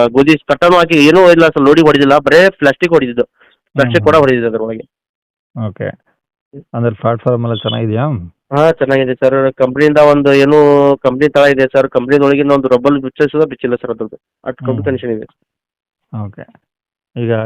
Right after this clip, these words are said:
Speaker 2: ಗಾಡಿ ಮೇಲೆ ಫೈನಾನ್ಸ್ ಏನಾದ್ರು ಇದೆಯಾ ಸರ್?
Speaker 1: ಹಾ, ಇಲ್ಲ ಸರ್, ಎಲ್ಲ ಕ್ಲಿಯರ್ ಇದೆ.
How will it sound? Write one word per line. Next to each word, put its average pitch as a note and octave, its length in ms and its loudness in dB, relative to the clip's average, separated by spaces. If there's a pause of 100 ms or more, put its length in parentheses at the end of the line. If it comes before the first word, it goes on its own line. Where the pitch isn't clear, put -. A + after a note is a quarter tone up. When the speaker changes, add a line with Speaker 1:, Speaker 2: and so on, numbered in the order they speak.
Speaker 2:
ಗಾಡಿ B2 160 -2
ಮೇಲೆ D3 160 -6
ಫೈನಾನ್ಸ್ D3 340 -6
ಏನಾದ್ರು C3+ 280 -6
ಇದೆಯಾ B2+ 160 -6
ಸರ್? C#3+ 240 -8 (560)
Speaker 1:
ಹಾ, D#3+ 60 0
ಇಲ್ಲ D#3 200 2
ಸರ್, D3 440 -4
ಎಲ್ಲ C3+ 180 -2
ಕ್ಲಿಯರ್ C3 280 -6
ಇದೆ. C3+ 300 -8